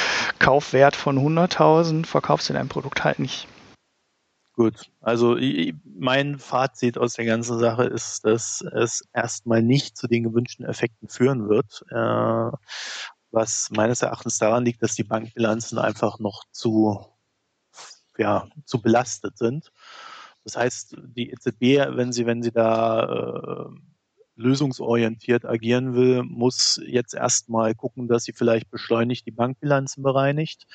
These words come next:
Speaker 2: Äh, ich weiß, dass dieser Kampf auf jeder Ebene stattfindet. Es ist halt bloß auch immer ein politischer Kampf. Das heißt, äh, gerade so die deutsche Politik wirkt da sehr bremsend. Und erst wenn die Bankbilanzen bereinigt sind, können wir, glaube ich,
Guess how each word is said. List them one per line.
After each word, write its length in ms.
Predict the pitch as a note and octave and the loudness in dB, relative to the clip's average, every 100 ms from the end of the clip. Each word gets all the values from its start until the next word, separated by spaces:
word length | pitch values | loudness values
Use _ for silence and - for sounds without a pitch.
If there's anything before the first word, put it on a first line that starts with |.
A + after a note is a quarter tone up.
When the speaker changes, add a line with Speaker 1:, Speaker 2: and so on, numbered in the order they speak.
| - - - - _ | -18 -18 -18 -20 _
Speaker 2:
Äh, 240 | B2+ B2 B2 | -4 -2 -2
ich 120 | - | 0
weiß, 180 | A2+ - | 0 2
dass 140 | B2+ | -2
dieser 200 | A#2+ A#2+ | 2 0
Kampf 240 | - B2+ C3+ | 0 -2 -2
auf 180 | A#2+ | -2
jeder 360 | A#2+ B2 B2+ B2 | -2 2 4 4
Ebene 400 | - B2 A#2+ A2+ | 0 -2 0 -2
stattfindet. 800 | - D#3+ - - G#2+ A2+ C#3+ A2+ | -4 -8 -8 -6 -2 2 0 0
Es 160 | - | -12
ist 180 | - - | -10 -2
halt 180 | A#2 A2+ | 0 0
bloß 280 | A#2 A#2 - | -2 -2 -2
auch 180 | A#2+ B2+ | -8 -4
immer 160 | A#2+ | -2
ein 120 | A#2 | -2
politischer 500 | - A#2+ C3 D3+ D3 | -2 -4 -4 -4 -2
Kampf. 340 | C#3 D3 D3 - | -2 -4 -6 -10
Das 140 | A2 - | -8 -2
heißt, 300 | A2+ - - _ _ _ - | -2 -2 -14 _ _ _ -12
äh, 220 | A#2 A#2+ B2 | -8 -6 -4
gerade 320 | A#2 B2 A#2 | -2 0 0
so 120 | A2+ | 0
die 140 | A2 | 0
deutsche 280 | A2 A#2 - | 2 2 0
Politik 500 | - B2 A#2+ - A#2 | -8 0 0 0 -6
wirkt 260 | - - - | -4 -4 -4
da 80 | A2+ | -2
sehr 160 | A2+ | -2
bremsend. 560 | G#2+ - A2+ C#3 D3+ F3+ _ _ _ _ | -2 -2 -2 0 -4 -6 _ _ _ _
Und 340 | B2+ B2+ B2 | 0 0 -2
erst 280 | - C3 - | -2 -2 0
wenn 100 | C3 | -2
die 60 | B2 | 0
Bankbilanzen 640 | A#2+ B2+ - B2 A#2+ B2 | 0 0 2 2 2 0
bereinigt 460 | A2+ G#2 A#2+ D3 - | 0 2 2 0 -4
sind, 180 | A#2+ - | -6 -4
können 220 | A#2+ A#2 | -4 0
wir, 120 | A#2 | 2
glaube 340 | A2+ A2 A2+ | 4 2 2
ich, 260 | A2 - | -2 -4